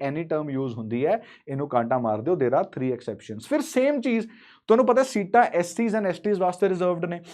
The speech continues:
ਹੁਣ ਮੈਂ ਪੰਜਾਬ ਦੇ ਇਲੈਕਟੋਰਲ ਰੋਲ ਵਿੱਚ as an ਐਸ ਟੀਜ਼ ਜਾਂ ਐਸ ਟੀ ਮੈਂ, ਅਹ, ਹੈਗਾ। ਹੁਣ ਕੀ ਮੈਂ ਇਹੀ ਐਸ ਸੀ ਐਸ ਟੀ ਦੀ ਸੀਟ ਮੈਂ ਲੈ ਸਕਦਾ ਹਾਂ ਹਰਿਆਣੇ ਵਿੱਚ,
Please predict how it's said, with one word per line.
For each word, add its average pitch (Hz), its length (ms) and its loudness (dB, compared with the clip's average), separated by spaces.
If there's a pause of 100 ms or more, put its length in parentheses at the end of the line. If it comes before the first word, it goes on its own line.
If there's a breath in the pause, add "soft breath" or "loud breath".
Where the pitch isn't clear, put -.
(120 loud breath)
ਹੁਣ 262 140 10
ਮੈਂ 233 220 8
ਪੰਜਾਬ 196 640 6
ਦੇ 226 60 8
ਇਲੈਕਟੋਰਲ 185 520 4
ਰੋਲ 151 300 2
ਵਿੱਚ 156 260 0 (120)
as 143 120 0
an 196 60 0
ਐਸ 139 280 -4
ਟੀਜ਼ 170 320 -4
ਜਾਂ 151 100 -2
ਐਸ 123 300 -8
ਟੀ 165 100 -2
ਮੈਂ, 160 300 -2
ਅਹ, 120 600 4
ਹੈਗਾ। 180 300 0 (580 soft breath)
ਹੁਣ 262 120 12
ਕੀ 294 400 2
ਮੈਂ 220 240 4
ਇਹੀ 190 440 0
ਐਸ 160 180 -4
ਸੀ 208 120 4
ਐਸ 196 100 2
ਟੀ 208 160 0
ਦੀ 202 100 0
ਸੀਟ 190 380 -2 (300)
ਮੈਂ 143 180 -2
ਲੈ 143 160 0
ਸਕਦਾ 180 340 -4
ਹਾਂ 202 120 -6
ਹਰਿਆਣੇ 147 400 -2
ਵਿੱਚ, 160 220 -8